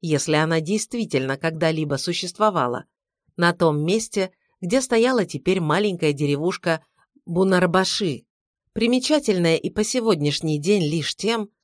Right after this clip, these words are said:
что на крышах ее домов красуется чуть ли не по дюжине гнезд аистов. Здесь протекали два ручья. Это обстоятельство и навело наиболее смелых археологов на мысль, что именно тут и была расположена древняя Троя.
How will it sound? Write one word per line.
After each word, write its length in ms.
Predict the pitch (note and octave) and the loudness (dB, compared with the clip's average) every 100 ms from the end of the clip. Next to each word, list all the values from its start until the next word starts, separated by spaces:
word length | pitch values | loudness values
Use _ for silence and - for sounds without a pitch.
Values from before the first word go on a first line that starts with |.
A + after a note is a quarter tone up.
| _ | _
что 240 | - - | -6 0
на 120 | G3+ G#3 | 2 2
крышах 480 | C4 F#3 - D3 | 0 -2 -2 -2
ее 300 | E3+ F3 F3 | 0 2 2
домов 400 | D3 D3 F#3 G#3+ | 4 2 2 -2
красуется 640 | - D3 D3+ A3+ A3+ G#3+ F3+ | 0 -2 0 0 0 0 -4
чуть 260 | - B3 | -2 -4
ли 140 | A3+ G#3 | 0 0
не 100 | F3 | 2
по 160 | - | 0
дюжине 440 | D3+ F3 G3+ E3 D#3 | 0 0 0 0 -2
гнезд 420 | D#3+ D#3+ D3+ - - | 0 0 -2 -6 -2
аистов. 600 | G#3 C#3 - - - _ _ _ _ _ _ _ - | 0 0 -4 -8 -10 _ _ _ _ _ _ _ -10
Здесь 360 | D#3+ F3 F#3 | 0 2 2
протекали 560 | - D#3 D3+ D3 F3 F3+ | 0 -4 -4 -2 0 0
два 220 | D3 D3 | 0 0
ручья. 520 | D#3 F3 G3 C#3+ A2+ _ _ _ _ - | 0 -2 0 0 0 _ _ _ _ -2
Это 260 | E3+ D#3+ | 0 2
обстоятельство 920 | D3 - - E3 A#3 A#3 A3 - G3+ - _ - | 0 -2 -2 -2 0 -2 -2 -2 -2 -4 _ -6
и 100 | F#3+ | 0
навело 440 | G3 G#3 A3+ B3+ | 4 4 6 4
наиболее 580 | - D#3+ F3 D#3+ E3 D#3 | 4 0 0 2 2 2
смелых 500 | D3 F#3+ F#3 D#3 - | 0 -2 0 0 0
археологов 680 | C#3 - F3+ E3+ D3 D3 C3+ | -6 -2 0 2 0 -2 -4
на 140 | C3+ C#3 | -2 0
мысль, 400 | G3 A3+ G#3+ G3 _ _ | -2 -2 -4 -6 _ _
что 220 | - - G3+ | -12 0 2
именно 460 | G3+ F#3+ D#3 C#3+ | 2 0 0 -2
тут 300 | - A3 A3+ _ _ - | 0 -2 -2 _ _ -6
и 80 | G#3+ | 0
была 320 | F3 E3+ F#3+ | 2 4 4
расположена 680 | A3 - D3 C#3+ D#3+ F#3+ F#3+ | 2 0 0 2 0 -2 -4
древняя 480 | D#3 C#3+ B2+ C#3+ D3 | 0 0 0 0 -2
Троя. 480 | D3 F3+ D3 G#2+ | -2 -2 0 -2